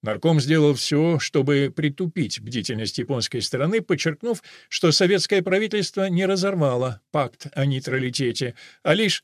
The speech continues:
отказалось продлить его и не имеет планов нападения на Японию. В тот же день Хирота, теперь уже с письменными предложениями,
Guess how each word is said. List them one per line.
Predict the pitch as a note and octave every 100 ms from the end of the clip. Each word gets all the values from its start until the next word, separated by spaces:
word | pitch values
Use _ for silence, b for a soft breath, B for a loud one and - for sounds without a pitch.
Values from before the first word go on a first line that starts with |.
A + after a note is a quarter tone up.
| _
отказалось | F#3 - F#3+ D3 G#3 A3 G3+ -
продлить | G3 G3+ F#3+ B3 G3
его | D3+ B2+ B2+
и |
не | D3+ F#3 G#3
имеет | G#3+ E3 A#2+ -
планов | C3+ D#3 G3 G3 D#3+
нападения | D3 C#3 B2 C3+ D#3 F3
на | F3 F#3
Японию. | F3 B2+ G2+ F#2 F#2+ _ _ _ _ _ _ _ _
В |
тот | C3 D3
же | D3+
день | E3 D#3+
Хирота, | - D3+ C3+ C#3+ F3+ C3+ -
теперь | G2+ A#2+
уже | C#3 A#2 C3 A#2+
с | -
письменными | D#3 A#2+ A#2+ G#2+ G2+ G#2
предложениями, | F2+ G2 G2+ G#2 A#2 E3 F#3+ G3+